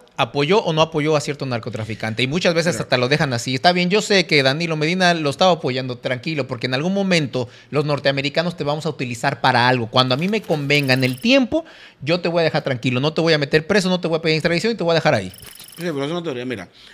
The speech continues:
Speaker 2: yo te digo lo siguiente, mira. Repito, eh, y soy, hago énfasis en lo que dije ahorita. Es muy traído por los moños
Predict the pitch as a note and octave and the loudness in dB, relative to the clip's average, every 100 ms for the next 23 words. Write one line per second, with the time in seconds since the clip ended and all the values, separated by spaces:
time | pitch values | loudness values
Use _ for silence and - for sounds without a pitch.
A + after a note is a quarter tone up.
0 | - E3 A3 A#3 A3 D#3+ A#2 G#2 F#2+ F#2 | -6 -2 2 4 4 2 0 -2 -6 -12
1 | E2 - _ _ _ _ - C#3+ D#3+ A3+ | -14 -18 _ _ _ _ -4 0 0 0
2 | A#3+ G#3+ G#3+ G#3 - _ - D#3 D3+ D#3+ | 0 0 -2 -4 -12 _ -4 -2 0 -2
3 | E3+ D3+ F#3+ F#3+ F3+ F3 D3+ C#3 C3 F#2+ | -2 0 2 2 0 -2 -2 -2 -4 -8
4 | - - F3+ A3+ A#3 A3 G#3 F#3 G3 F#3+ | -12 -4 0 0 0 0 0 0 0 0
5 | F#3+ E3+ C#3 C#3+ | 0 -2 -4 -8